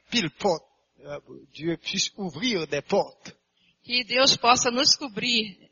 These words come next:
Speaker 2: nesse, nesse momento difícil com a graça, com a misericórdia dele.
Speaker 1: Et nous autres, nous n'allons pas vous oublier dans nos prières.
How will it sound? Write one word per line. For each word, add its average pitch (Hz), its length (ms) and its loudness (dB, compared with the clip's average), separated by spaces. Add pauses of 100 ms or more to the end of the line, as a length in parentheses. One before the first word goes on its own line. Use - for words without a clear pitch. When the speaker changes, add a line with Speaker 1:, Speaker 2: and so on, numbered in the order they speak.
(160)
Speaker 2:
nesse, 202 400 -4
nesse 208 260 -2
momento 202 300 -6
difícil 196 460 -4
com - 100 -6
a 175 80 -2
graça, 170 500 -8
com 170 100 -20
a 165 80 -16 (200)
misericórdia 165 600 -20
dele. - 160 -20 (520)
Speaker 1:
Et 165 120 0
nous 170 260 0
autres, 220 200 4
nous 175 100 -4
n'allons 160 320 -4
pas 170 300 -6
vous 135 300 -12
oublier 156 580 -10 (280)
dans 151 140 -10
nos 151 160 -6
prières. 139 520 -10